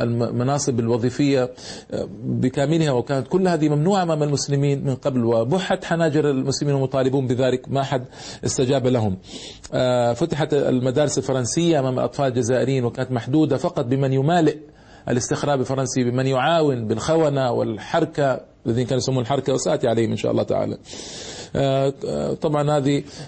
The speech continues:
آه، كانت جبهة تحرير متفطنة لهذا. أنشأ جاك سوستال أيضا مسارح، مصالح، المصالح الإدارية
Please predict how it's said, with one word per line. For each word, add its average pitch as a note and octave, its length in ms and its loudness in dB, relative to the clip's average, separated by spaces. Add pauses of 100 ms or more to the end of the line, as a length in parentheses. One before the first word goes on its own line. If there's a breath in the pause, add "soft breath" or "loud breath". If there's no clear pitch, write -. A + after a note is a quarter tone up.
آه، C#3+ 240 0
كانت C#3+ 300 0
جبهة C3+ 160 0
تحرير C3 460 0 (140)
متفطنة B2+ 520 0
لهذا. G#2+ 400 -2 (380 loud breath)
أنشأ G#3 280 2
جاك F3+ 220 2
سوستال F3 360 0
أيضا E3+ 200 2
مسارح، D3+ 640 0
مصالح، E3 640 -2 (120)
المصالح D3 720 0
الإدارية C3+ 760 2